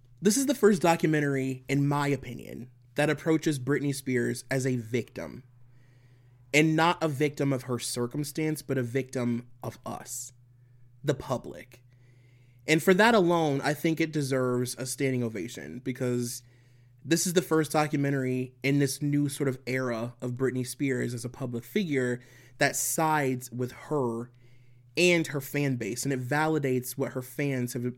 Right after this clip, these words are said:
have been saying for literally twelve years. To me, this is the first documentary that basically says, "Oh, wait, you guys aren't fucking crazy. And this is, in fact, an actual human being." Because if you think about it, Britney's fans have always been made to look just as crazy as she is, if not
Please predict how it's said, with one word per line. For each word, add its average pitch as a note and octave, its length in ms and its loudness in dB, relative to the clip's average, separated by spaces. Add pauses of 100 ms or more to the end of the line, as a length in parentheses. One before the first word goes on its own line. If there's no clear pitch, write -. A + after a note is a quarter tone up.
have C3+ 120 -2
been C3 140 0
saying C3+ 520 0 (600)
for D3+ 180 4
literally C#3 540 2
twelve B2 320 -4
years. C3 480 -4 (340)
To G#3+ 120 4
me, A#3 180 8
this A3+ 160 2
is G#3 80 0
the F3+ 100 4
first E3 280 2
documentary D3+ 480 2
that C3+ 160 -2
basically C#3 420 0
says, B2 540 -2
"Oh, E3 100 4
wait, D#3 320 2
you D#3 140 -4
guys D#3+ 360 2
aren't C#3+ 320 -2 (300)
fucking C#3 380 -2
crazy. B2 680 -4 (180)
And C3 400 0
this C#3+ 340 -2
is, C#3 340 0
in B2+ 160 -4
fact, C3 460 -6
an B2+ 80 -4
actual B2+ 500 -2
human B2 300 -2
being." B2+ 560 0 (640)
Because A#3 220 6
if C4 120 6
you C4 80 8
think E4 240 4
about D#3+ 220 4
it, C#3+ 120 0
Britney's E4+ 340 4
fans E3 340 -2
have D3 100 0
always C#3+ 400 0
been C3 220 0
made B2+ 260 -2
to C3 100 -4
look B2 300 -2
just B2+ 220 -4
as A#2 100 -8
crazy A2+ 420 -4
as A#2 60 -8
she - 240 -10
is, G2+ 220 -8
if A#2+ 160 -6
not B2 320 -4